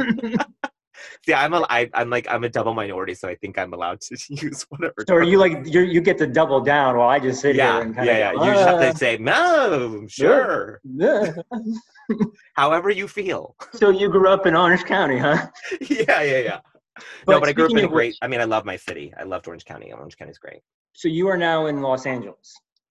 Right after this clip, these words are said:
Speaker 2: I am in West
Speaker 1: And
Speaker 2: Hollywood, yeah. The Rainbow
Speaker 1: do you,
Speaker 2: Road.
Speaker 1: do you find y-, yourself, like, running into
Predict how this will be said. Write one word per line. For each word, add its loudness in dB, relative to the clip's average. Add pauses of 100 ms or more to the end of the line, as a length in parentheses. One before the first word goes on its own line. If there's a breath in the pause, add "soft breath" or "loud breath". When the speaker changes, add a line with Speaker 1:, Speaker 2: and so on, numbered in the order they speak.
(140)
Speaker 2:
I -2
am -8
in -8
West -6
Speaker 1:
And -8
Speaker 2:
Hollywood, -10
yeah. -12 (160)
The -18
Rainbow -12
Speaker 1:
do -12
you, -12
Speaker 2:
Road. -16 (300)
Speaker 1:
do -10
you 0
find -2
y-, -8
yourself, -6
like, -8
running -6
into -8